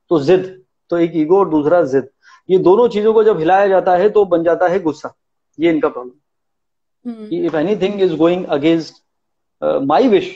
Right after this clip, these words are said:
Speaker 1: then if anything is going what I have decided, and if you are not behaving in the right manner,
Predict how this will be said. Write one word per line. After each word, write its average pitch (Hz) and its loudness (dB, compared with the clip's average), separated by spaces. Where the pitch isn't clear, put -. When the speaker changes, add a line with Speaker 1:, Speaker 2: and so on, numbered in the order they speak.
Speaker 1:
then 147 -2
if 160 0
anything 202 -2
is 175 -2
going 180 0
what 165 0
I 156 2
have 151 0
decided, 147 0
and 143 -2
if 147 -6
you 156 0
are 147 -2
not 208 2
behaving 170 0
in 165 -4
the 156 2
right 156 0
manner, 143 -2